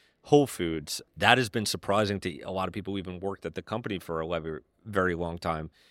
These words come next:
But it tells me this is a new era for that company, not just in C E O, but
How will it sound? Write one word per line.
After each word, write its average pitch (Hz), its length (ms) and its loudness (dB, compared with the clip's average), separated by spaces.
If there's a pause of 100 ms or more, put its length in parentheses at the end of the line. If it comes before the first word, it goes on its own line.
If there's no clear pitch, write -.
(140)
But 98 120 2
it 90 100 0
tells 107 320 4
me 98 160 0
this 95 240 -2
is 87 140 -2
a 87 40 -2
new 92 320 -4
era 98 400 -2
for 113 200 -4
that 107 180 0
company, 113 320 -2
not 107 240 -2
just - 360 -4
in 90 220 -6
C 90 460 -4
E 87 60 0
O, 107 200 2
but 104 300 -2